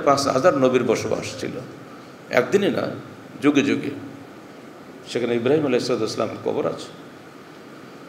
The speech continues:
নবী রসুলদের সবার দাওয়াত ছিল একটাই, "ফামান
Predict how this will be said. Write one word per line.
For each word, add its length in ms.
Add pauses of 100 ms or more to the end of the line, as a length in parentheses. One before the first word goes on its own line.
(580)
নবী 240
রসুলদের 440
সবার 480
দাওয়াত 300
ছিল 120 (140)
একটাই, 360 (1700)
"ফামান 440